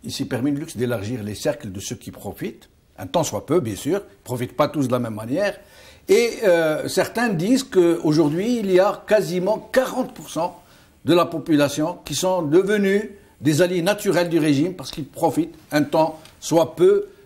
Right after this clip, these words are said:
de cette manne. Or, d'un coup, ce qui était complètement inenvisageable, euh, le pé-, le, le, le pétrole, euh, le, les prix du baril, euh,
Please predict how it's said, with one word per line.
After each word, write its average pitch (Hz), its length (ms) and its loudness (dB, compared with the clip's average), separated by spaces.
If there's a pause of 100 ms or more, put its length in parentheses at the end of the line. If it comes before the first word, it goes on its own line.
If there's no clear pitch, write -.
de 135 100 0
cette 151 280 0
manne. 139 380 -2 (400)
Or, - 380 0 (640)
d'un 208 180 2
coup, - 240 -8 (880)
ce - 120 -8
qui 113 220 -6
était 107 280 -8 (320)
complètement 147 640 0
inenvisageable, 131 760 2 (600)
euh, 135 160 4
le 135 180 4
pé-, 135 280 -2
le, 123 220 2
le, 110 220 -6
le 101 140 -6
pétrole, 135 480 0
euh, 110 100 -4 (1500)
le, 120 160 -2
les 117 140 -2
prix 139 240 -2
du 113 100 -4
baril, 120 500 0
euh, 110 140 -4